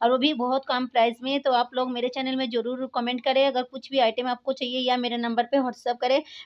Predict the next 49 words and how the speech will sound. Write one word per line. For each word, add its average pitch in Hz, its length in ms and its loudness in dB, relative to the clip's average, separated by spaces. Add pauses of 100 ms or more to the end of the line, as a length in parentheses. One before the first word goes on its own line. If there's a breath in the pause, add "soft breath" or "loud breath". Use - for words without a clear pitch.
मैं 254 140 0
अपने 247 280 -4
channel 240 320 -2
पर 254 120 -2
अपने 262 200 -4
number 240 340 2
शो 240 240 -2
करती 254 300 -4
हूँ, 285 180 0 (320 loud breath)
तो 247 100 4
आप 240 200 4
लोग 277 160 2
उसी 262 200 -6
नंबर 240 280 -2
पे 339 120 -6 (220)
आप 240 100 -8 (120)
लोग 254 140 -2
contact 233 300 -2
कर 226 100 2
सकते 226 260 0
हो। 233 80 -4
तो 277 80 2
friends, 302 340 -2
मैं 302 80 2
आपको 302 480 2
इसको - 320 -4
दिखा 262 320 2
देती 269 240 0
हूँ 302 80 -2
किस 302 140 -4
तरीके 277 300 -2
से 269 120 -4
मैं 277 140 2
दो 254 180 2
को 285 160 2
एक 262 240 2
करके 269 360 2 (320 loud breath)
फिर 269 140 4
मैं 269 160 2
सुई 254 280 -6
में 254 160 -2
डाल 226 200 4
के 247 100 0
आपको 277 200 0
दिखाऊंगी 240 400 -2
किस 254 200 -10
तरीके 226 220 -2
से 254 140 -8
करना। 240 200 -2